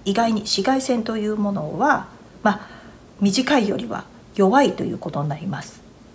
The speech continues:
そして、その影が自分に近く、短く映っている時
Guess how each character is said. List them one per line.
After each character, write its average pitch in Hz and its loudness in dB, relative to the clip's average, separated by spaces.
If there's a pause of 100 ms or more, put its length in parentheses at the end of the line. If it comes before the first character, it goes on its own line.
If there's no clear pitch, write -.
(260)
そ - 0
し - -2
て、 311 0 (160)
そ - 0
の 254 2
影 370 4
が - 2
自 196 0
分 262 2
に 247 -2
近 - -2
く、 - -8
短 285 2
く - -4
映 - -6
っ - -6
て 185 -8
い 170 -4
る - -12
時 - -12